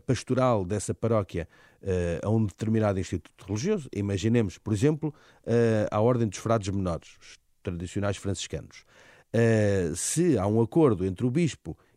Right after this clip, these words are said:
e o, o superior, eh, maior dessa, da, dessa ordem, que fique, eh, com, com uma paróquia, cuidado pastoral de uma paróquia em concreto,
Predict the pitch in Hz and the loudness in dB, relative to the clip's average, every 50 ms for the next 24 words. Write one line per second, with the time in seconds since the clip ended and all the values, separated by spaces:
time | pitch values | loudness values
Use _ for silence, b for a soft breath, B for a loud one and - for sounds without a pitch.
0 | _ - 151 160 147 120 92 78 - _ - 87 87 85 82 78 69 - 87 87 | _ 2 2 4 4 2 0 -2 -6 _ -6 -6 -4 -4 -6 -8 -8 -8 -8 -8
1 | 85 - - 120 - - 113 120 131 131 120 104 87 82 b b b b b b | -4 -2 -4 -2 0 0 2 4 4 4 4 4 2 -2 b b b b b b
2 | _ - 95 98 92 101 113 120 131 135 127 107 92 87 82 95 92 90 - - | _ -4 -2 0 2 2 4 4 6 6 4 4 2 0 0 -2 -2 -2 -4 -4
3 | 95 87 80 - 80 90 90 90 82 82 101 101 - - 110 107 113 107 92 82 | -4 -4 -4 -4 -2 -2 -2 -2 -2 -2 -2 -2 0 0 2 2 2 2 2 0
4 | 82 78 - - - - - - 151 151 - - - 87 - - 87 87 85 80 | -4 -8 -10 -14 -20 -18 -4 0 0 0 0 0 -4 -6 -4 -4 -4 -4 -4 -6
5 | - - 95 92 87 85 80 - 98 101 107 107 85 - 120 113 107 98 87 - | -6 -6 -4 -4 -4 -6 -6 -6 -4 -2 -2 -2 -2 0 0 0 0 0 -2 -4
6 | - 76 69 - - _ _ _ _ _ _ _ _ - 107 101 113 117 110 92 | -8 -12 -12 -12 -16 _ _ _ _ _ _ _ _ -4 0 2 2 2 2 0
7 | - 107 - - 107 98 90 90 90 82 - 87 90 85 - 104 101 - 127 123 | -2 -6 -4 -2 -2 -2 -2 -2 -4 -6 -4 -6 -6 -4 -6 -6 -4 -4 -4 -4
8 | - 135 147 160 156 - 175 | -2 -2 -2 -2 -2 -4 -8